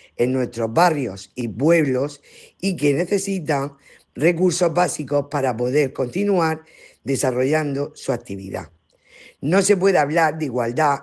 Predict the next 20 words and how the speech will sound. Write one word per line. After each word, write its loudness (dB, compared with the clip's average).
y -4
después 0
recortar -2
precisamente -4
las 4
herramientas 2
que -6
permiten -2
a -4
las -4
mujeres -2
organizarse 0
y -6
participar. -8
Mientras 4
vemos 0
cómo -4
las -2
aportaciones -2
destinadas 0